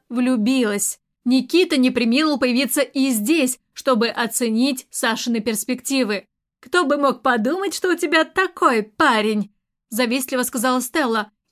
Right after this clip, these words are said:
и, не удержавшись, съязвила: «Впрочем, это ненадолго. Мальчики модельной внешности не живут с девушками,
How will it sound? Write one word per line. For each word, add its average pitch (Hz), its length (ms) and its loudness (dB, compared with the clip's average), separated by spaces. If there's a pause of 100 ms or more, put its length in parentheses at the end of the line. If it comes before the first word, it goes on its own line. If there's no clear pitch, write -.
(100)
и, 330 280 0
не 339 120 -6
удержавшись, 240 840 -2
съязвила: 226 760 -2 (280)
«Впрочем, 381 760 -4
это 311 380 -2
ненадолго. 240 880 0 (360)
Мальчики 302 480 -2
модельной 247 420 2
внешности 254 540 -4
не 285 160 -2
живут 285 440 -2
с 240 80 -6
девушками, 254 720 -2